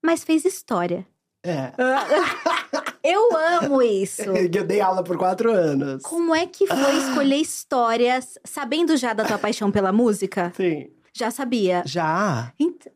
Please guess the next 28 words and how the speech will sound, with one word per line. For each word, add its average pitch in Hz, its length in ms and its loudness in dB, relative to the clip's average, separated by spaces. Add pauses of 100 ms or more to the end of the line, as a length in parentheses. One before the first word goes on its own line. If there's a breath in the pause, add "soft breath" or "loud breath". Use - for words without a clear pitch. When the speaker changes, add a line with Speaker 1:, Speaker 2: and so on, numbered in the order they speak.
(100)
Speaker 1:
e 339 100 0
aí 320 140 -2
você 349 120 -4
fez 320 240 0
história, 269 420 -2
teu 302 120 -2
objetivo 254 420 0
era 226 80 2
traba-, 202 300 -6
era 196 320 -2
ser 214 160 -10
pesquisadora, 196 760 0
ficar - 280 -8
na 202 80 -2
academia? 190 800 -2 (1040 soft breath)
Speaker 2:
Não, 202 380 2
o 226 120 -2
meu 254 160 6
objetivo 214 460 -2
era 190 160 0
dar 180 200 -2
aula, 117 260 -12
porque - 280 -12
eu 156 60 0
amo 135 320 -4
Speaker 1:
Ah. 120 40 -10
Speaker 2:
dar 117 160 -10
aula. - 360 -18